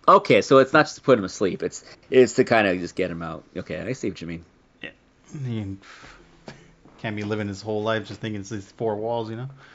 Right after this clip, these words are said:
Speaker 1: <laughs> Yeah, no, uh, 'cause I was just thinking, like, I remember, like, back in the day, like, working at, when I worked at Ralph's, I'd see a lot of people with kids. I remember seeing this one lady, and she was holding her baby, like, in this really weird, almost upside down position.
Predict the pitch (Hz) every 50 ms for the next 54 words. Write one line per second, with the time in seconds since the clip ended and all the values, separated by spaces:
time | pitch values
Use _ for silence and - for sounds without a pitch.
0 | - - - _ _ _ _ - 110 - - 127 110 - 143 131 - - 143 139
1 | - 143 139 - - 143 - _ - 139 - _ _ _ _ _ _ _ _ _
2 | _ _ _ _ _ _ _ _ _ _ _ _ - - _ 107 104 104 101 101
3 | 90 - _ - 135 147 143 147 - 147 147 143 143 - 160 151 165 165 143 -
4 | - 160 143 - 135 120 110 107 113 113 113 120 110 107 98 - _ 107 98 101
5 | - - 101 98 87 92 95 95 87 90 85 - 92 90 - 92 90 90 85 -
6 | - 82 92 87 85 87 - _ - 85 73 - - 92 104 104 104 104 - -
7 | - - - - - - 101 104 - - 135 127 110 113 110 104 - - 117 104
8 | - 104 95 90 87 - - - 165 165 156 143 - - - - _ _ _ _
9 | _ _ _ _ _ _ _ _ _ _ _ _ _ _ _ - 123 131 135 135
10 | 131 - 156 143 131 120 - 127 120 127 123 113 110 110 117 117 107 98 95 104
11 | - - 101 - - 127 113 - - 123 117 131 123 110 110 95 - 101 101 110
12 | 104 117 113 - 107 101 107 - 120 123 123 107 - - 104 123 135 151 139 117
13 | 113 120 123 127 123 117 - - - - 110 123 135 - - 117 120 107 - 127
14 | 110 95 104 113 120 104 117 98 98 90 - - 90 87 92